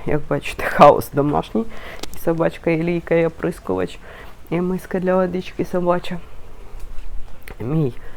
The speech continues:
тонкий, звонкий і прозрачний також, з ним все добре. Ніхто тургор не втратив,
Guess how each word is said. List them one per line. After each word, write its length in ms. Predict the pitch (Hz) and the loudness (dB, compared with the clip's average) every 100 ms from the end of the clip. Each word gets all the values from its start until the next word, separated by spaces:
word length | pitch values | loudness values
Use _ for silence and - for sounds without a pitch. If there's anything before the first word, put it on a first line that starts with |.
| - - - | -6 -6 0
тонкий, 360 | 151 151 147 | 2 2 0
звонкий 420 | 143 156 147 - | 2 2 2 0
і 40 | 151 | 0
прозрачний 760 | - 147 143 143 127 - 139 120 | 4 2 4 0 0 -6 -8 -4
також, 360 | 156 156 247 277 - - 170 | -4 2 2 2 -2 -6 -6
з 20 | 175 | 0
ним 140 | 185 | -2
все 140 | - 185 | 0 0
добре. 360 | 180 175 175 180 - - - | 2 2 0 -6 -6 -6 -4
Ніхто 300 | - - - | -2 2 4
тургор 420 | 214 - 170 135 - | 4 6 4 4 0
не 180 | 151 185 | 2 4
втратив, 580 | 226 - 196 180 165 160 | 4 6 8 8 6 -2